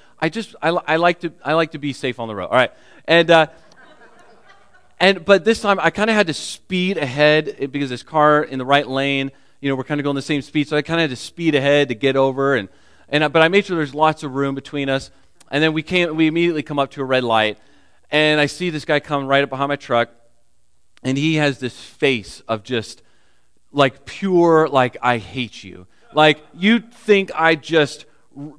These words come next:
beat his dog to death, ran over it on my truck, and sped off. Like, just the, the,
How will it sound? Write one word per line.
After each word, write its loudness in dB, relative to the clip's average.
beat 4
his 6
dog 6
to -8
death, 2
ran 2
over 6
it 4
on 2
my 4
truck, 2
and -6
sped 0
off. -4
Like, 4
just -6
the, 0
the, 0